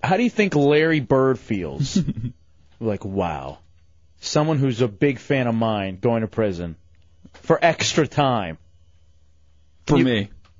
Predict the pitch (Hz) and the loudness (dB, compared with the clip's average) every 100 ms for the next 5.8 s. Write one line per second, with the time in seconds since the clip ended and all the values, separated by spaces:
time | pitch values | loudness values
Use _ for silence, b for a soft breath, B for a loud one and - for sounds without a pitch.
0 | - 135 123 98 - - 151 - 208 226 | -4 2 2 0 -4 0 0 2 0 2
1 | 220 196 185 160 175 151 156 - 151 135 | 2 2 2 4 4 4 2 2 0 2
2 | 131 139 147 143 147 156 165 - _ - | 2 2 0 0 2 0 -2 -8 _ -2
3 | 202 110 76 - _ - 185 202 170 - | 0 0 -4 -12 _ -2 2 2 0 0
4 | 208 208 165 180 156 123 135 135 127 117 | 2 2 2 2 2 2 2 2 2 0
5 | - 113 - 113 107 104 87 71 | 0 -4 -2 -2 0 0 0 -4